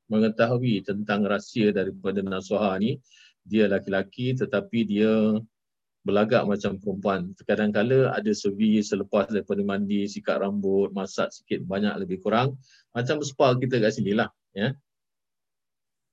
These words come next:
Tapi dia mengambil itu sebagai satu manfaat lah bagi dia, "Dapat aku tengok perempuan-perempuan ni." In other word, dia memang nakal lah. Jadi lama kelamaan tu,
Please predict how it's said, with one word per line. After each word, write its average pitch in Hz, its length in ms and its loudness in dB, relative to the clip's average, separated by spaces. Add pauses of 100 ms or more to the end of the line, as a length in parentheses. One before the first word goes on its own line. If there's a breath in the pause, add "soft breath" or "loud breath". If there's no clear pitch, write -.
(180)
Tapi 107 240 2
dia 156 160 6
mengambil 127 480 4
itu 131 160 2
sebagai 113 320 4
satu 123 400 2 (640)
manfaat 104 480 2
lah 101 240 -2
bagi 98 320 -2
dia, 110 320 2 (400)
"Dapat 107 480 2
aku 98 160 -6
tengok 92 320 -2 (640)
perempuan-perempuan 98 640 -2
ni." 90 80 -2 (240)
In 95 160 -2
other 104 160 0
word, 113 320 4
dia 101 80 2
memang 98 320 0
nakal 90 320 -6
lah. - 80 -12 (1120)
Jadi 143 240 2
lama 135 320 4
kelamaan 127 560 2
tu, 214 80 2